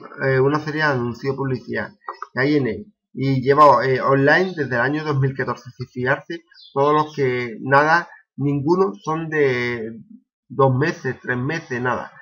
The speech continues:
Aquí de, de tiempo. Y aquí vamos a ganar cincuenta por ciento que nuestros referidos hagan. Para que lo sepáis. Como dice para abajo, todos estos portales tienen un sistema similar para ganar Bitcoin. Sistema P T C.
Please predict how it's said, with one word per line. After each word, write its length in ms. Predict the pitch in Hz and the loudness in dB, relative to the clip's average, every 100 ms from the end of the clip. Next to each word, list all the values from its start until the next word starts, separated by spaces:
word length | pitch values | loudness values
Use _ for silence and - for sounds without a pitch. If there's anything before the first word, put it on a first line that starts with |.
| - - | -14 -6
Aquí 280 | 120 151 | -6 -4
de, 600 | 151 156 131 120 113 104 _ | -2 0 0 -2 -6 -10 _
de 240 | 117 127 107 | -8 -6 -4
tiempo. 460 | 123 120 104 143 _ _ _ _ _ - | -2 -2 -4 -16 _ _ _ _ _ -6
Y 80 | |
aquí 180 | 123 151 | -4 0
vamos 200 | 147 151 | 2 4
a 100 | 147 | 2
ganar 160 | 151 147 | 0 -4
cincuenta 440 | 139 127 131 131 | -6 -4 -4 -4
por 100 | 127 | -8
ciento 340 | - 139 147 139 | -10 -6 -6 -6
que 120 | 120 | -8
nuestros 440 | 117 107 117 113 | -8 -10 -14 -14
referidos 460 | 110 110 127 147 131 | -14 -10 -10 -8 -10
hagan. 160 | - - _ _ _ _ _ _ _ _ _ _ - | -10 -16 _ _ _ _ _ _ _ _ _ _ -16
Para 180 | 110 113 | -8 -6
que 60 | 110 | -6
lo 80 | |
sepáis. 420 | 104 113 104 92 - | -8 -10 -10 -10 -14
Como 140 | - 120 | -10 -8
dice 240 | 110 120 | -6 -8
para 300 | 107 120 123 | -4 -4 -2
abajo, 440 | 120 156 160 165 - | 0 0 0 -4 -6
todos 160 | 131 135 | 0 0
estos 180 | 139 143 | -2 -4
portales 440 | 143 139 151 143 | -4 -2 -2 0
tienen 180 | 139 143 | -2 -4
un 80 | 139 | -6
sistema 320 | - 143 139 | -8 -6 -6
similar 460 | 135 120 123 143 | -6 -4 -2 -2
para 180 | 147 143 | 0 0
ganar 320 | 120 123 147 | -2 -2 -4
Bitcoin. 480 | 147 - - - 202 - _ _ _ _ | -6 -10 -10 -10 -10 -18 _ _ _ _
Sistema 420 | _ - 147 165 | _ -2 0 0
P 100 | 135 | -4
T 120 | - | -6
C. 80 | 113 | -12